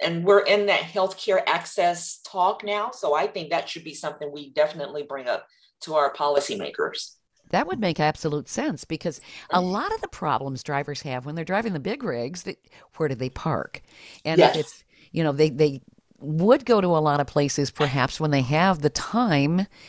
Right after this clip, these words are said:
Speaker 2: in a particular city or wherever, but they can't always just, you know, you can't just,
Speaker 1: Mm-hmm.
Speaker 2: where do you
Speaker 1: Mm-hmm.
Speaker 2: put your rig? You can't just, you know,
Speaker 1: Mm-hmm.
Speaker 2: "Well, I'll just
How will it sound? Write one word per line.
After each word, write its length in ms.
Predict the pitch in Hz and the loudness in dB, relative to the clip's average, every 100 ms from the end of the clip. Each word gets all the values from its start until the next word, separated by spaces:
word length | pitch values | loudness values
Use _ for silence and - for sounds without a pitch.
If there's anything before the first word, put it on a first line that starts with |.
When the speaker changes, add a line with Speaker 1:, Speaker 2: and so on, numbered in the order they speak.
| - | -2
Speaker 2:
in 100 | 156 | 0
a 40 | 156 | 0
particular 360 | 156 151 143 | -2 -2 -2
city 420 | 139 - 190 180 175 | -2 0 2 4 4
or 80 | |
wherever, 640 | 147 147 147 147 123 120 131 - - - - | 4 2 2 2 2 -2 -4 -10 -20 -12 -6
but 100 | 151 | -6
they 60 | |
can't 240 | 147 165 160 | -2 0 0
always 240 | 139 135 | 0 0
just, 260 | - 127 - | -2 -4 0
you 80 | 156 | 0
know, 120 | 120 | 0
you 160 | 147 | -4
can't 280 | - - 208 | -6 -4 0
just, 260 | - 143 - 104 - | 2 0 -2 -10 -6
Speaker 1:
Mm-hmm. 560 | 143 165 165 _ 120 135 | -4 -4 -8 _ -8 -4
Speaker 2:
where 80 | |
do 60 | 196 | -2
you 60 | 214 | -2
Speaker 1:
Mm-hmm. 40 | |
Speaker 2:
put 180 | 233 - | -4 -4
your 100 | 233 | -4
rig? 340 | 302 262 104 | 2 2 2
You 80 | 127 | -4
can't 260 | 131 190 170 | -2 0 0
just, 220 | 165 139 | -2 -2
you 80 | 180 | 0
know, 120 | 160 | 2
Speaker 1:
Mm-hmm. 60 | 185 | 2
Speaker 2:
"Well, 140 | 220 | 2
I'll 120 | 190 160 | 2 0
just 220 | 135 | -4